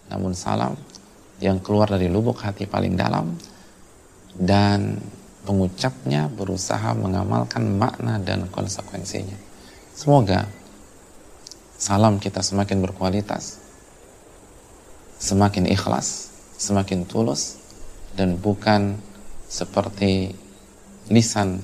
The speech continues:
orang-orang munafik yang dikatakan oleh Nabi kita sallallahu alaihi wasallam, "Idza haddatsa kadzab." Jika dia berbicara, maka dia berdusta.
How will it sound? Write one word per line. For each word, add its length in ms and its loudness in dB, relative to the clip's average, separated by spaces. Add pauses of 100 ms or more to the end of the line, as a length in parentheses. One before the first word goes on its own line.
(120)
orang-orang 480 2
munafik 480 0 (800)
yang 160 4
dikatakan 560 0
oleh 160 -2
Nabi 240 -2
kita 240 -2
sallallahu 240 -8
alaihi 80 -6
wasallam, 320 0
"Idza 240 0
haddatsa 560 -8
kadzab." 280 -4 (840)
Jika 240 0
dia 160 0
berbicara, 800 0 (400)
maka 240 -2
dia 240 -2
berdusta. 640 -6